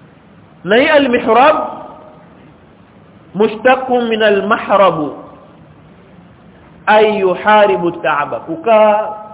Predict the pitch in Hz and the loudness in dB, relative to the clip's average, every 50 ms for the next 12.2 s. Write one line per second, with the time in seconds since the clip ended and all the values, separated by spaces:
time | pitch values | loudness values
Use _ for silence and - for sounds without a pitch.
0 | - - - - - - - - - - - 208 208 214 214 208 202 202 196 202 | -20 -20 -20 -20 -20 -20 -20 -20 -20 -12 -6 0 2 4 4 4 2 0 0 2
1 | 208 220 214 214 202 196 196 196 196 196 196 - 196 202 202 - 202 208 202 202 | 2 2 2 2 0 -2 -4 -6 -6 -8 -10 -10 -12 -12 -10 -4 -2 -2 0 0
2 | 202 185 196 202 202 196 214 226 208 208 - 190 180 175 - - - - - - | -2 -4 -2 -2 2 4 4 4 2 0 -4 -12 -14 -14 -16 -18 -20 -20 -20 -20
3 | - - - - - - - - - - - - - 220 233 247 240 240 262 277 | -20 -20 -20 -20 -20 -20 -20 -20 -20 -20 -12 -4 0 2 4 4 6 6 6 6
4 | 294 294 285 285 277 269 262 262 262 175 185 208 220 220 220 220 226 233 226 220 | 6 6 6 6 6 6 4 4 2 2 0 0 0 0 -2 -6 -8 -8 -6 0
5 | 226 254 262 262 262 254 254 254 233 220 233 214 - 220 220 208 220 - 254 254 | 2 2 2 2 2 0 0 -2 -2 0 -2 -2 -2 -4 -6 -8 -4 0 2 4
6 | 254 240 - - 202 214 208 214 - - 208 208 - 247 240 208 - - 175 147 | 4 4 2 -2 -6 -4 -4 -4 -4 -4 -8 -6 0 2 2 2 2 0 -4 -4
7 | - - - - - - - - - - - - - - - - - - - - | -6 -10 -16 -20 -20 -20 -20 -20 -20 -20 -20 -20 -20 -20 -20 -20 -20 -20 -20 -20
8 | _ _ - - - - - - - - - - - - - - - - - - | _ _ -20 -20 -20 -20 -20 -20 -20 -20 -20 -20 -20 -20 -20 -20 -20 -20 -20 -20
9 | - 240 208 - - - - - - - - - - - - - - - _ _ | -20 -20 -20 -20 -20 -20 -20 -20 -20 -20 -20 -20 -20 -20 -20 -20 -20 -20 _ _
10 | _ _ _ _ - - _ _ _ _ _ _ _ _ _ - - - - - | _ _ _ _ -20 -20 _ _ _ _ _ _ _ _ _ -20 -20 -20 -20 -20
11 | - - - - - - - - - - 160 170 185 190 185 196 196 196 196 196 | -20 -20 -20 -20 -20 -20 -20 -20 -10 -4 0 2 2 2 2 2 2 2 2 2
12 | 180 151 147 127 | 0 -2 -6 -10